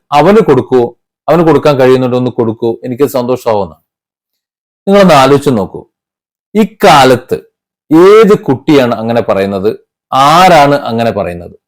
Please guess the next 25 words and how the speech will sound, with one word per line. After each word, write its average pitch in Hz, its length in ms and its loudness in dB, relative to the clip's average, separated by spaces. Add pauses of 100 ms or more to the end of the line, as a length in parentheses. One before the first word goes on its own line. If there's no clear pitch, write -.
(160)
എല്ലാവരും 151 440 2
സ്വാർത്ഥതയുടെ 143 680 0
ലോകത്താണ്. 107 460 -2 (1300)
നമ്മള് 190 260 4 (640)
എൽ 156 180 4
കെ 226 260 2
ജി 240 80 2
മുതലാണ് 208 340 4
ഇപ്പൊ 185 100 0
വിദ്യാഭ്യാസം 135 500 0
തുടങ്ങുന്നേ. 98 380 -2 (1200)
പണ്ട് 170 240 2
ഒന്നാം 175 420 2
ക്ലാസ് 190 220 2
മുതലാണ് 180 320 2
നമ്മൾ 156 160 0
തുടങ്ങിയിരുന്നത്. 127 560 -2
ഞാനൊക്കെ 156 360 -2
ഒന്നാം 160 180 -4
ക്ലാസ് 160 240 -2
മുതലാണ് 139 280 -2
തുടങ്ങിയത്, 98 320 -4
നഴ്സറി 139 340 -2
ഒന്നും 143 180 -4
ഇല്ലെന്ന്. 107 260 -6